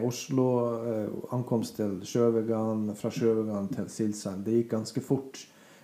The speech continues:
i noen, i løpet av noen få måneder. Og jeg tror, jeg,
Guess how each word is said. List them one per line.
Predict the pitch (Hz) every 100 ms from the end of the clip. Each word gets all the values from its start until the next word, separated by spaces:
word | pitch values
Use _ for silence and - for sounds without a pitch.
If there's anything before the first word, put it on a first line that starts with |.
| -
i | 110
noen, | 120 120 110 98 117
i | 117
løpet | 117 -
av | 104
noen | 107 104
få | - - 113
måneder. | 104 107 120 117 95 - - - - - -
Og | 120 117 117
jeg | 120
tror, | 151 135 131 - - _ -
jeg, | 143